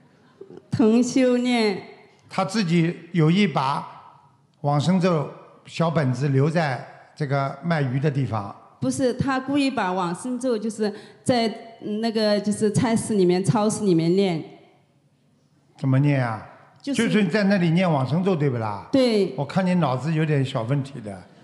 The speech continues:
Speaker 2: <laughs> 讲话都讲不清楚，思维混乱。学佛人要开智慧，听得懂吗？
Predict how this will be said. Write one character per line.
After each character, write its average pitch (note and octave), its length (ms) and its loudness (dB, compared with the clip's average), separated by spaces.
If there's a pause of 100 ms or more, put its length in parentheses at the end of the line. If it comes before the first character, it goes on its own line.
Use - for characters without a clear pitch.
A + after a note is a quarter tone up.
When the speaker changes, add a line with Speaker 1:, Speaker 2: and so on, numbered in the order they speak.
(340)
Speaker 2:
<laughs> B3 580 0
讲 D#3+ 200 0
话 F#3 160 2
都 F#3 140 2
讲 C#3+ 240 0
不 C3+ 80 -2
清 D3 220 0
楚， C#3 120 -2
思 G3+ 320 -4
维 F#3 180 2
混 B2+ 340 0
乱。 C#3+ 260 0 (360)
学 G3+ 260 0
佛 F#3 180 2
人 F#3 180 2
要 G3 140 2
开 G#3 240 -2
智 G3+ 240 -2
慧， F#3+ 220 2
听 C#3+ 180 0
得 D3 80 0
懂 B2 160 -4
吗？ A#2 300 -2